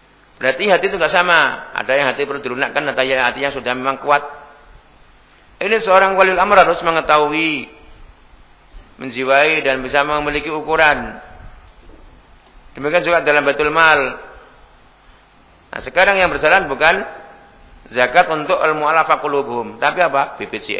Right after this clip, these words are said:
S. Nah, B P J S. Nanti apa? Apa?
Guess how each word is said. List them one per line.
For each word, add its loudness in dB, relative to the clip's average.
S. -18
Nah, -6
B -8
P -10
J -16
S. -12
Nanti -10
apa? 0
Apa? -8